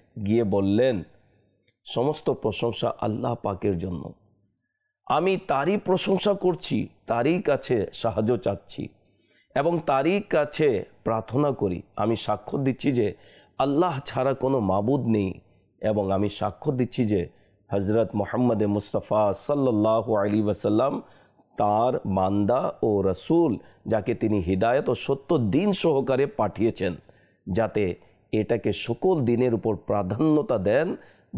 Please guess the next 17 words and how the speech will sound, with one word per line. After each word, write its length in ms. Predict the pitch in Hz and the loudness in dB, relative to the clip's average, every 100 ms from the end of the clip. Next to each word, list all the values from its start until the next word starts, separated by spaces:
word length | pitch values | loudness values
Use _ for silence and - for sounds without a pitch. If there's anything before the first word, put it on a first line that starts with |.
| 90 | -2
যদিও 400 | 151 170 226 208 | 0 2 2 2
মুশরিকরা 640 | 156 - 175 165 143 135 | 0 -2 0 0 2 -2
খারাপ 340 | - 101 120 139 | -2 -2 0 0
মনে 200 | 120 104 | 0 0
করে।" 240 | 95 - - - _ _ - | 0 -4 -10 -14 _ _ -8
খুতবা 320 | - 104 120 | -2 2 2
দেওয়ার 280 | 113 107 107 | 4 2 0
পর 280 | - 104 78 - _ _ _ | 0 -2 -2 -10 _ _ _
হযরত 360 | 101 104 120 113 | -2 2 0 0
সৈয়দেনা 520 | - 107 120 123 117 | -2 0 2 2 0
খালিদ 360 | - 117 127 139 | -2 -2 0 0
বিন 160 | 135 | 0
সাঈদ 480 | 110 113 107 165 151 | 0 -2 0 2 2
রাদিয়াল্লাহু 640 | 147 120 117 110 107 120 | 2 2 2 2 2 2
তাআলা 340 | 117 110 110 120 | 0 0 2 2
আনহু 140 | 120 | 2
বলেন, 340 | 104 123 170 | 2 2 2